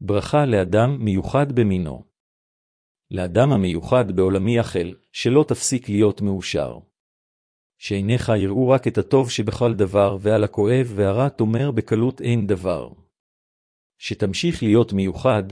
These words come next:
כמו שאתה יודע להיות, והלוואי והעולם יראה בך רק את הנקודות הטובות. ברכה קצר לגיל חמישים. גיל חמישים, מחצית המאה, שתעבור יום זה בשמחה והנאה.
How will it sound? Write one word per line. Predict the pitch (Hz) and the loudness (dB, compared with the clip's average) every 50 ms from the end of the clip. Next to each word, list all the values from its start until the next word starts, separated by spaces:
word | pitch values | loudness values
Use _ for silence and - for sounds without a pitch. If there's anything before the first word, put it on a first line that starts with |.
| - _ | -12 _
כמו | - 107 113 113 | -6 -2 -2 -2
שאתה | 113 - 113 98 - 123 110 | 0 0 0 2 4 4 4
יודע | 101 98 92 107 117 120 | 4 4 4 4 4 4
להיות, | 110 101 95 104 117 117 117 - | 4 4 4 4 4 4 2 0
והלוואי | 95 95 98 98 90 87 95 113 123 117 101 87 | 0 0 0 0 0 0 0 0 0 0 0 0
והעולם | 101 98 101 101 98 120 123 123 117 120 120 - _ _ | 2 2 2 4 2 2 0 0 -2 -4 -8 -12 _ _
יראה | - 107 104 107 117 147 151 | -2 -2 -2 2 2 2 2
בך | 113 - - - 139 | 2 2 0 2 0
רק | 139 135 143 151 147 - | 2 2 0 0 -2 -2
את | 135 - | -2 0
הנקודות | 120 110 113 - - 110 101 107 101 - | 0 0 0 -2 -2 0 0 0 0 0
הטובות. | 101 - - 101 92 90 92 87 - - _ _ _ _ _ _ _ _ _ _ _ _ _ _ _ _ _ _ _ _ _ _ _ - | -2 -2 -2 -4 -4 -4 -6 -8 -8 -10 _ _ _ _ _ _ _ _ _ _ _ _ _ _ _ _ _ _ _ _ _ _ _ -12
ברכה | - 98 104 98 92 - - 147 143 | -4 -2 0 0 0 0 0 0 0
קצר | 135 - 104 - - - 127 135 135 | 0 -2 -4 -2 0 0 2 2 2
לגיל | 120 107 95 107 110 104 | 0 0 -2 -2 -4 -4
חמישים. | 101 - 104 90 90 82 - - - 71 60 57 58 - _ _ _ _ _ _ _ _ _ _ _ _ _ _ _ _ _ _ _ - | -4 -4 -4 -4 -4 -4 -6 -8 -8 -10 -12 -14 -18 -20 _ _ _ _ _ _ _ _ _ _ _ _ _ _ _ _ _ _ _ -8
גיל | 101 113 117 117 | -4 -2 -2 0
חמישים, | - - 104 87 85 - - - 107 92 76 - - - _ _ _ _ _ 110 | 0 -2 -2 -2 -4 -4 -4 -4 -4 -6 -6 -10 -14 -20 _ _ _ _ _ -6
מחצית | 104 - - 110 - - 147 143 - | -4 -2 -2 -4 0 0 0 0 2
המאה, | 113 110 107 98 92 92 90 95 98 - _ _ _ _ _ | 0 0 0 -2 -2 -4 -6 -8 -10 -12 _ _ _ _ _
שתעבור | - - 107 - - 110 101 95 110 135 131 135 | -8 -8 -4 2 2 4 4 4 4 4 4 4
יום | 131 123 117 113 | 4 4 2 2
זה | 95 95 120 120 | 0 0 0 0
בשמחה | 107 101 - - 120 117 113 - 127 117 101 85 | 0 -2 -2 -2 -2 -4 -2 0 0 0 2 2
והנאה. | 104 101 107 101 92 80 76 71 - | 0 0 2 0 -2 -4 -6 -8 -10